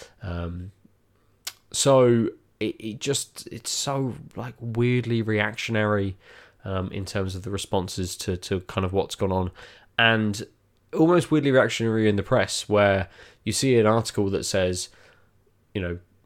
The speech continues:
Microsoft, the, the U K regulators have blocked this,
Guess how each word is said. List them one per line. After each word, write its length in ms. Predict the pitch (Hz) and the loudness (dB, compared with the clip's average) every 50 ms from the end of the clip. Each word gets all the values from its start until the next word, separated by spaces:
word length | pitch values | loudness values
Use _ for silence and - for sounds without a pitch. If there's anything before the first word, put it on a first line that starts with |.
| _ - | _ -8
Microsoft, 800 | 113 117 131 139 123 117 110 - - 117 110 - - - - - _ _ _ _ _ _ _ _ _ _ _ _ _ _ | 0 2 4 4 4 2 0 0 2 2 2 2 -2 -8 -18 -20 _ _ _ _ _ _ _ _ _ _ _ _ _ _
the, 260 | 92 90 92 98 101 | -16 -14 -10 -8 -6
the 140 | 107 104 104 | -4 -2 0
U 180 | 104 113 135 120 | 2 2 2 4
K 140 | - 120 110 | 6 6 8
regulators 420 | 107 107 95 101 98 92 90 - | 8 8 8 6 6 4 4 2
have 180 | 104 92 92 - | 0 -2 0 4
blocked 320 | 113 104 98 69 - - | 6 6 6 6 2 -2
this, 320 | 82 82 95 - - - | -2 -2 -2 -2 -4 -6